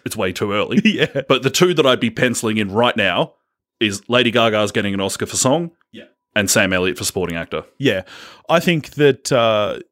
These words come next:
Speaker 2: I think that Gaga and, and Cooper are both getting nominations for this. I wouldn't have Gaga win.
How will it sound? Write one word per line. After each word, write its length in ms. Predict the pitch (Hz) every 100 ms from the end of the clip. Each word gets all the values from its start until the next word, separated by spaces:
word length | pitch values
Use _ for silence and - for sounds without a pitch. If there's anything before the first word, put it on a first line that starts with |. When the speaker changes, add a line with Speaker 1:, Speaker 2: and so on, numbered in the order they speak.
| _ -
Speaker 2:
I 100 | 156
think 180 | 185
that 200 | 170 131
Gaga 460 | 123 131 120 120 113
and, 200 | 107 104
and 180 | 113 104
Cooper 260 | 123 113 110
are 40 |
both 340 | 95 98 104 -
getting 260 | 92 98
nominations 920 | 98 95 92 101 - 82 143 - - _
for 160 | - 113
this. 480 | 80 120 - - - _ _ _ _
I 100 | 151
wouldn't 300 | 151 156 151
have 160 | 139 123
Gaga 340 | 127 123 117
win. 360 | 104 127 240